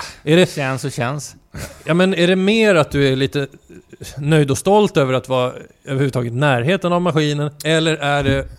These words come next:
Speaker 1: bara fullständig frustration att varje vecka ligga och sprattla i bakvattnet?
Speaker 2: Jag försöker, jag försöker fokusera mycket på mig själv och inte så mycket på dig.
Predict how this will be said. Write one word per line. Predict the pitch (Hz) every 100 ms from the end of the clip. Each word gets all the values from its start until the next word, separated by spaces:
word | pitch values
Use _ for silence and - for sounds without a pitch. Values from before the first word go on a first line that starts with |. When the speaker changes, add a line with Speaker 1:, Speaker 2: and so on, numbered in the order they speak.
| - _
Speaker 1:
bara | 139 139 131
fullständig | - 185 131 - 135 127 120
frustration | 135 - 131 - 143 123
att | 117
varje | 143 127 120
vecka | 131 - - 113 101 - _ _ _ _ - -
ligga | 147 170 151 143
och |
sprattla | 135 151 135 - 131
i | 123
bakvattnet? | 143 - 135 131 123
Speaker 2:
Jag | 175
försöker, | - 180 - 156 123 113 131
jag | 156
försöker | 165 180 147
fokusera | - 143 - 139 127
mycket | 123 120 - 101
på |
mig | 101 95
själv | - 127 87 90
och | 101
inte | 98 -
så | -
mycket | 104 90 101 87
på |
dig. | 85 87